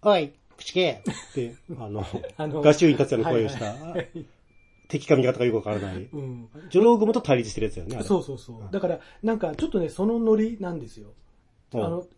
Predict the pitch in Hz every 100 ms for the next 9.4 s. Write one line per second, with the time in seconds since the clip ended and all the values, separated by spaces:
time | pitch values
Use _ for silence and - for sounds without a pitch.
0 | - - 190 170 277 - - 170 147 117
1 | 123 127 113 - - _ - 85 80 -
2 | 190 185 185 185 175 170 135 147 147 160
3 | 143 123 - 117 - 123 127 117 110 113
4 | - 190 147 - _ _ _ _ _ _
5 | _ 143 135 127 120 131 123 104 101 98
6 | 104 92 90 117 113 117 - 113 147 180
7 | - _ _ _ _ 135 113 101 98 90
8 | 156 156 156 - - 175 175 170 - 120
9 | 110 101 -